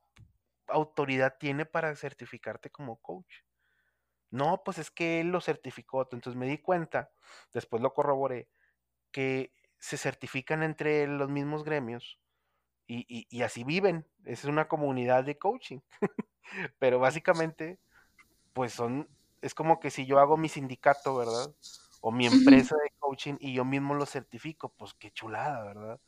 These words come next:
Speaker 1: O sea, qué
Speaker 2: Ujú, sí.
Speaker 1: formación, qué nada, qué, qué, qué, qué experiencia, qué conocimiento tienes, o sea.
Speaker 2: Qué validez.
Speaker 1: Exacto, entonces, y, y dije: "Qué peligroso que la salud mental o el bie-, o el tema emocional de una persona",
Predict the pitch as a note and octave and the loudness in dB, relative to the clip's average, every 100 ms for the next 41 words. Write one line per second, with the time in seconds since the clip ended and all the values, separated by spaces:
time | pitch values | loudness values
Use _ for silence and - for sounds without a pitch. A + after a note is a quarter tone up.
0 | _ - _ _ C4 C4+ C4+ C4 C#4 E3+ | _ -20 _ _ 8 10 10 10 6 0
1 | - A5+ A#3+ B3+ C#3+ C#3+ D3+ - - D3+ | -2 -2 0 2 4 4 2 -2 -4 -2
2 | D3+ C#3+ D3 D#3 - C#3+ C#3 _ - C#3 | 2 2 4 0 -2 -8 -10 _ -14 -12
3 | - _ _ _ - _ _ - C#3 - | -12 _ _ _ -20 _ _ -8 -8 -6
4 | C#3 - G3 F#3+ D3 D#3+ F3 D3+ - G3 | -10 -4 -2 0 0 0 -4 -8 -4 -4
5 | G3 D3 C#3+ D#3 F#3+ - C#3+ F3+ E3+ C3 | -4 -4 -4 -4 -6 -6 -4 -4 -4 -4
6 | C3 A#3 A3 A#3+ C4 F#3+ A3 A#3 - - | 0 4 6 6 2 0 0 0 0 -4
7 | - - - A#2+ - D#3 - - B2 A#2 | -10 -20 -12 -10 -2 -2 -2 -6 -6 -6
8 | A#2+ B2+ - - B2 A#2 B2+ A#2+ B2 - | -8 -8 -12 -14 -16 -10 -8 -8 -12 -10
9 | B2 - G3 G3 E3+ E3+ D#3+ - D3+ - | -12 -6 -4 -4 -2 -2 -2 -6 -12 -14
10 | _ _ _ _ _ _ _ C#3 B2+ B2 | _ _ _ _ _ _ _ -2 0 -2
11 | - B2 A#2 C3+ D3+ F#3 F3+ - D3+ C#3+ | -4 -6 -4 -6 -4 -4 -4 0 0 0
12 | - B2 A#2 A#2+ A2+ A#2 A2+ - A#2+ - | -2 -6 -6 -8 -8 -8 -8 -6 -8 -6
13 | B2+ D3 E3+ E3 - C#3 C#3 C3+ D3 - | -6 -4 -6 -8 -8 -10 -10 -8 -10 -12
14 | D3+ C#3 C3 D#3+ | -12 -10 -10 -12